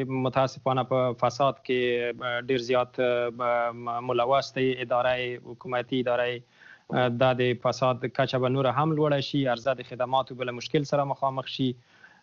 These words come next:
اه، م-، خلکو ته به خدمات ونه رسیږي او اصلاحات به رامنځته نه شي او دا حکومت به د تیر په څیر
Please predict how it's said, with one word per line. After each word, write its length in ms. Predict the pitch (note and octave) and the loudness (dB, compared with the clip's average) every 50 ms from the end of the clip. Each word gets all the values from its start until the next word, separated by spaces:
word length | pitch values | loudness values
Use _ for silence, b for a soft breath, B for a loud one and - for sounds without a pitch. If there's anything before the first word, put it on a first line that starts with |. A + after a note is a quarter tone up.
| _ | _
اه، 280 | C#3+ C3+ C3 C3 B2+ B2 | 0 2 4 4 2 0
م-، 520 | A#2 B2 B2 B2+ B2 B2 B2 B2 B2 B2 | 0 -2 0 0 2 2 2 2 0 -2
خلکو 360 | A#2+ - - C#3+ C#3 B2+ - C3+ | -4 -2 0 0 0 0 -2 -2
ته 100 | A#2 B2+ | -2 -2
به 80 | B2+ | -4
خدمات 520 | A#2+ - C3+ A#2+ B2+ B2+ C#3 C#3+ C#3 C3 C#3+ | -2 -4 0 0 2 2 2 2 2 2 0
ونه 260 | C#3 D3 E3 E3+ E3 | 0 2 2 2 2
رسیږي 420 | D3+ - F3 D#3+ D#3+ D3 D3+ D#3 D3+ | 0 2 2 2 2 2 2 2 2
او 80 | C#3 C3 | 2 2
اصلاحات 460 | B2+ A#2 - C3 A#2 B2 C#3 C#3 B2 | 0 -2 0 0 2 2 2 0 0
به 80 | B2+ C3 | 0 0
رامنځته 380 | C3 C3 C3+ C#3+ C#3 - - | 0 0 0 -4 -6 -4 -6
نه 140 | C#3+ C#3+ F3 | -4 -2 -2
شي 280 | F#3 - - G#3+ G#3+ G#3 | -2 -2 -2 0 2 4
او 180 | G3 F#3 E3 | 4 2 2
دا 340 | D3 C#3 D#3 E3 D#3+ D#3 D3+ - | 2 4 4 4 4 2 0 -4
حکومت 540 | C3+ C3 C3 C3 - C#3 C#3+ D#3 D#3+ D3+ - | -10 -14 -14 -10 -8 -2 0 0 0 2 0
به 80 | C#3+ | -2
د 80 | B2+ C3 | -4 -4
تیر 240 | B2+ - F3+ F3+ E3 | 0 2 2 2 2
په 120 | - B2+ | 0 -6
څیر 220 | - - C3 B2 | -6 -2 -2 -4